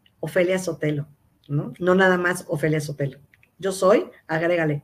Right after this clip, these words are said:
"yo soy Ofelia Sotelo". ¿Ok? Listo. Quetzal Mestre, gracias. Gracias a, a ti por estar. Normita Villarreal, gracias. Norma, te he dicho que tenía yo una compañía de trabajo que se llamaba Norma Virre-, Villarreal y siempre que te leo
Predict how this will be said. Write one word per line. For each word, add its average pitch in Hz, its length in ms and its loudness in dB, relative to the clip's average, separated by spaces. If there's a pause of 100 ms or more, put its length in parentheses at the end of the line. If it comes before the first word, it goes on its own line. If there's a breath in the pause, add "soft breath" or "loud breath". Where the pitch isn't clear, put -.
"yo 170 180 -2
soy 226 400 0 (360 soft breath)
Ofelia 160 360 -2
Sotelo". 143 400 -8 (380 soft breath)
¿Ok? 180 220 -2 (560 loud breath)
Listo. 226 580 6 (220 loud breath)
Quetzal 277 320 6
Mestre, 294 340 6
gracias. 285 600 8 (260)
Gracias 226 240 4
a, 214 240 2
a 185 140 0
ti 269 220 2
por 208 200 2
estar. 233 320 0
Normita 208 380 0
Villarreal, 185 380 2
gracias. 233 600 2 (320 soft breath)
Norma, 269 320 2
te 370 60 -4
he 403 40 2
dicho 403 200 0
que 339 80 -4
tenía 226 240 2
yo 226 100 2
una 233 160 0
compañía 190 360 -8
de 190 40 -12
trabajo 185 200 -4
que - 60 -16
se 185 80 -8
llamaba 175 200 -4
Norma 175 300 -6
Virre-, 160 320 -6
Villarreal 160 680 -4 (240 soft breath)
y 185 80 -10
siempre 208 320 2
que 208 80 -4
te 180 120 -2
leo 180 520 2